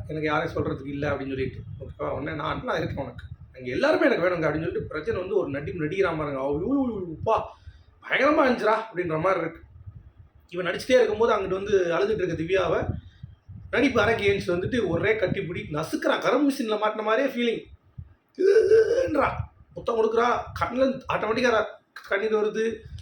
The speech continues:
எல்லாம் முடிச்சுட்டு ஒருவேளை திவ்யா நம்பிடுவா போல நினைச்சேன். நல்ல வேளை கொஞ்சம் ஸ்மார்ட்டா தான் இருக்கா, ஏன்னா அதுக்கு ஒரு அளவும் தெரியாது கேமுக்கு யூஸ் பண்ணிட்டாங்கன்னு.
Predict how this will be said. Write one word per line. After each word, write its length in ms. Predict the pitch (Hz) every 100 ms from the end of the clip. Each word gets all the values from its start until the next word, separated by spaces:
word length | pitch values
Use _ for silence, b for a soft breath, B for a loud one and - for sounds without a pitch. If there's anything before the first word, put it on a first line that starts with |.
| -
எல்லாம் 360 | 180 247 214
முடிச்சுட்டு 160 | 214 -
ஒருவேளை 340 | 196 220 170
திவ்யா 180 | 185 226
நம்பிடுவா 340 | 185 196 226 180
போல 180 | 180 175
நினைச்சேன். 260 | 170 160 - -
நல்ல 200 | 160 190
வேளை 160 | 170
கொஞ்சம் 240 | 156 190 208
ஸ்மார்ட்டா 320 | 175 185 185
தான் 120 | 170
இருக்கா, 260 | 147 - - -
ஏன்னா 40 |
அதுக்கு 360 | 180 165 156 151
ஒரு 100 | 170
அளவும் 200 | 202 190
தெரியாது 300 | 170 170 139
கேமுக்கு 360 | 151 180 156 160
யூஸ் 180 | -
பண்ணிட்டாங்கன்னு. 400 | 151 151 147 139